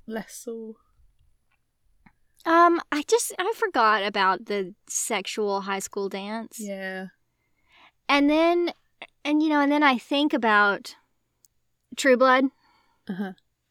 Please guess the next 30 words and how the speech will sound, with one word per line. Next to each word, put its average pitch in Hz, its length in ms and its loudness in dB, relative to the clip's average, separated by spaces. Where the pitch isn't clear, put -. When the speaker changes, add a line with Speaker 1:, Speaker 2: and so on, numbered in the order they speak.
Speaker 2:
and 226 240 0
the 208 40 -2
book 214 340 -2
and 214 200 -6
how 220 220 2
they're 208 180 -2
alike 190 360 -2
and 196 100 -8
how 202 120 -4
they're 190 140 -4
different. 196 520 -6
And, 190 220 -6
like, 180 320 -10
Franklin 240 480 0
and 214 160 -2
Tara 214 560 0
were 190 480 0
<laughs> 202 160 -6
a - 120 -8
huge 226 680 -2
thing. 208 460 -4
In 240 160 -2
this 269 160 0
season, 302 440 -2
and 226 140 -2
Franklin 220 440 0
was 202 120 -2
crazy 214 540 0
bonkers 220 640 0
and 175 440 -6